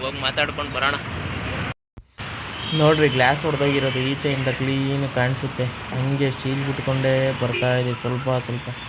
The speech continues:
ಡಾಕ್ಯುಮೆಂಟ್ಸ್ ಎಲ್ಲ ಇನ್ಶೂರೆನ್ಸ್ ಕಂಪ್ನಿಯವ್ರಿಗೆ ಮೇಲ್ ಮಾಡಿದ್ದಾರೆ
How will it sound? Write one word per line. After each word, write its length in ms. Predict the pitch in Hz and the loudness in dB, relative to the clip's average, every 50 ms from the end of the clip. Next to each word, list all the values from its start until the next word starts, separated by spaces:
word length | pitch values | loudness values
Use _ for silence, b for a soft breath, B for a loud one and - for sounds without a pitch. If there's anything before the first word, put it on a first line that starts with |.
| - - - - - - - - - - - - _ _ - - - - - - - - - - - - - - - 123 120 - | -12 -10 -10 -10 -10 -10 -10 -10 -12 -14 -14 -16 _ _ -20 -20 -20 -20 -20 -18 -18 -16 -16 -16 -14 -14 -10 -8 -6 -4 0 4
ಡಾಕ್ಯುಮೆಂಟ್ಸ್ 640 | 139 139 147 165 - 190 180 185 185 175 156 - | 4 4 4 4 2 0 0 0 -2 -2 0 2
ಎಲ್ಲ 180 | 180 170 170 170 175 | 2 4 4 6 4
ಇನ್ಶೂರೆನ್ಸ್ 540 | 175 170 147 139 139 160 165 170 165 151 - | 4 2 0 0 0 0 0 0 0 -2 -2
ಕಂಪ್ನಿಯವ್ರಿಗೆ 520 | - 151 143 147 151 151 151 147 143 139 | -2 -4 -2 -2 0 0 0 2 2 2
ಮೇಲ್ 300 | 139 135 131 131 139 151 | 0 0 2 2 2 2
ಮಾಡಿದ್ದಾರೆ 500 | 151 147 143 139 143 135 135 127 123 123 | 2 4 4 4 4 4 4 2 2 2